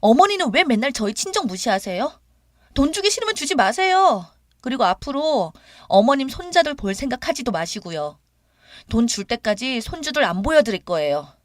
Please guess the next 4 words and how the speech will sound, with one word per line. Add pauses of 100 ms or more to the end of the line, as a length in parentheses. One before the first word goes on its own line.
(240)
라고
말하고는
전화를
끊어버리네요.